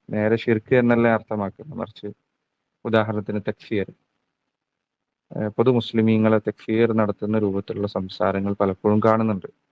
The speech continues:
അത് അഖീദാപരമായ അബദ്ധമായിട്ടാണ് ഞാൻ മനസ്സിലാക്കുന്നത്. ഏഹ്, പക്ഷെ ഞാൻ മനസ്സിലാക്കുന്നത് അത് അഖദിയായ ഒരു തെറ്റാണ് എന്നാണ്. അതുപോലെ മനഹജിയായ അബദ്ധങ്ങൾ കാണുന്നുണ്ട്.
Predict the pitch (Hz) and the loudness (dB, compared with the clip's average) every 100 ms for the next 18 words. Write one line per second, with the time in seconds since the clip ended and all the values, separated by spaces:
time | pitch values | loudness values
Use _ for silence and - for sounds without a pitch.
0 | _ 107 110 110 - 127 131 127 127 120 | _ -6 -4 -4 -2 0 2 2 0 0
1 | 120 117 113 113 110 101 98 98 95 - | 0 0 0 0 0 -2 -2 -4 -4 -8
2 | - - - - - _ _ _ _ _ | -10 -12 -14 -16 -18 _ _ _ _ _
3 | _ _ _ _ - 92 - 92 117 120 | _ _ _ _ -14 -12 -12 -6 -2 0
4 | 151 127 - 117 107 101 101 101 98 98 | 0 -2 0 0 0 -2 -2 -2 -2 -2
5 | 98 - 107 104 98 92 87 - 92 87 | -2 -2 2 4 4 0 -4 -6 -6 -6
6 | 90 85 80 _ _ _ _ _ _ - | -6 -8 -12 _ _ _ _ _ _ 0
7 | 139 147 147 143 127 127 135 135 131 117 | 4 4 4 4 4 2 4 4 4 2
8 | 110 110 110 107 101 95 92 87 | 0 -2 -2 -2 -4 -6 -8 -14